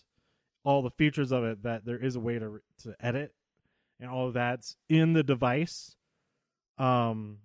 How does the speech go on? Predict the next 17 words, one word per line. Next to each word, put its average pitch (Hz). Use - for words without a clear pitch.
but 123
I'm 127
not 135
gonna 135
edit 123
anything 131
from 123
this, 117
so 117
hopefully 110
I've, 101
I've 117
already 139
said 185
some 147
dumb 165
stuff, 170